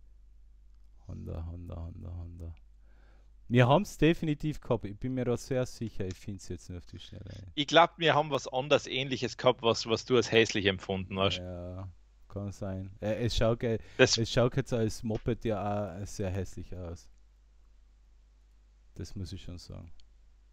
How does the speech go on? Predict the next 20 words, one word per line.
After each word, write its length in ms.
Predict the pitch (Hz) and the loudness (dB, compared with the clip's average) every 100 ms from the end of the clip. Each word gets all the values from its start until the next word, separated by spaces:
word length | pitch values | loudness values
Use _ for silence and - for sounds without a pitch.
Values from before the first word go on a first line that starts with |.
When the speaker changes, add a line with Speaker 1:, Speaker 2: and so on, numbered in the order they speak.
| _ _ - - - _ _ _ _ - - - - | _ _ -20 -20 -20 _ _ _ _ -20 -20 -20 -18
Speaker 1:
Wieso 220 | 92 - | -14 -12
fällt 240 | 87 90 85 | -10 -10 -8
da 80 | 85 | -10
ein 60 | |
Bild? 320 | - 120 - - | -8 -10 -10 -12
Hallo. 480 | 120 127 117 107 107 - - - - - - - - - - - - | -10 -8 -8 -8 -12 -16 -20 -20 -20 -20 -20 -20 -20 -20 -20 -16 -14
Da 100 | - | -12
ist 100 | 95 | -14
kein 140 | - - | -14 -10
Bild 260 | - - | -10 -10
drin. 160 | 92 90 - - - - - - - - - - - - - - - - - - - - | -12 -14 -18 -20 -20 -20 -20 -20 -20 -20 -20 -20 -20 -20 -20 -20 -20 -20 -20 -20 -20 -12
Speaker 2:
Kann 200 | - 127 | 4 4
Speaker 1:
Ja. 20 | 101 | 6
Speaker 2:
passieren. 380 | 90 107 147 - - - - - - - - - - - - | 0 0 -6 -10 -20 -20 -20 -20 -16 -18 -18 -20 -20 -20 -18
Speaker 1:
Das 120 | - | -12
ist 60 | 80 | -10
wirklich 260 | 87 85 - | -10 -10 -12
ganz 240 | 82 - | -14 -14
drin. 220 | - 95 - - - - - - - - - - - - - | -16 -16 -20 -20 -20 -20 -20 -20 -20 -20 -20 -20 -20 -16 -6
Ähm, 580 | 92 92 95 95 92 | -4 0 0 -2 -8